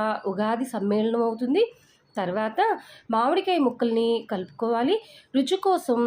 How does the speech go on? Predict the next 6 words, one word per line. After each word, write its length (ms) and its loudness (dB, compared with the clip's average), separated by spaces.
ఉప్పుని, 460 2
కారం 340 0
కోసం 360 -2
పచ్చిమిరపకాయలని 920 0
వేసుకోవాలండి. 760 0
కొంతమంది 560 4